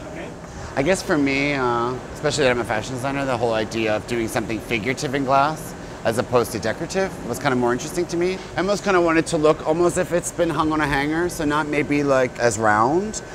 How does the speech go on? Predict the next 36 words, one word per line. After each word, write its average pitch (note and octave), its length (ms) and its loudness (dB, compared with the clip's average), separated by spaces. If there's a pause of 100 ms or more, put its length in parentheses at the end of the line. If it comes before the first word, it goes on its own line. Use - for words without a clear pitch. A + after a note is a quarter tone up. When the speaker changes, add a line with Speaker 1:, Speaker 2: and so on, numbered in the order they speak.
(140)
Speaker 2:
I A#2+ 60 4
want C#3+ 140 6
it C#3 60 0
to D#3 60 -2
almost C#3+ 240 -2
be C3 80 -2
hollow, B2 400 6
but A2+ 160 2
almost A#2 320 2
like A2 80 0
it's, G2+ 160 -6
like, A2 120 -2
sort A2+ 180 -2
of G2+ 80 -4
flattened F2 640 -2
in E2+ 80 -6
a F2 40 -6
way. E2 240 -4 (520)
So, C#3+ 360 6
um, C#3+ 480 6
these E3+ 180 4
are G3+ 60 2
the F3 100 4
pieces D3+ 400 2
that B2 140 4
we A#2 100 4
made A#2+ 240 2
yesterday, C3 640 4
the B2+ 120 2
sort A2+ 200 -2
of G#2 80 -4
trials. A2 840 -2
So C3+ 260 4
we're B2 140 4
gonna C#3 160 6
actually C3 320 0